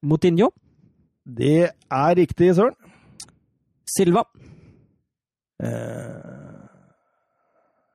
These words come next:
Speaker 2: hva er spesifikt nå? Silva?
Speaker 1: Ja, eh, han, eh, spissen.
Speaker 2: Eh, det kan godt hende. Jeg har han ikke på lista her.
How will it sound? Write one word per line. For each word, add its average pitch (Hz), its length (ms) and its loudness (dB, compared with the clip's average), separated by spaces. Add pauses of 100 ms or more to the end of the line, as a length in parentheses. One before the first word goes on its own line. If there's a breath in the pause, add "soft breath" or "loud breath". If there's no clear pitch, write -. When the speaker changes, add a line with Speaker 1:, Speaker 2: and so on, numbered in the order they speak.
(260)
Speaker 2:
hva 127 160 -2
er 127 80 -2
spesifikt 113 420 -6
nå? 117 160 -6
Silva? 117 400 -4
Speaker 1:
Ja, 113 180 0
eh, 120 280 0
han, 120 220 0
eh, 117 240 0
spissen. - 360 -8 (1120)
Speaker 2:
Eh, 123 1400 -10 (500)
det 127 120 -6
kan 262 160 -6
godt 208 200 -2
hende. 151 220 0
Jeg 214 160 -2
har 175 100 2
han 147 120 0
ikke 160 180 -6
på 190 100 -2
lista 139 260 -4
her. 202 140 -6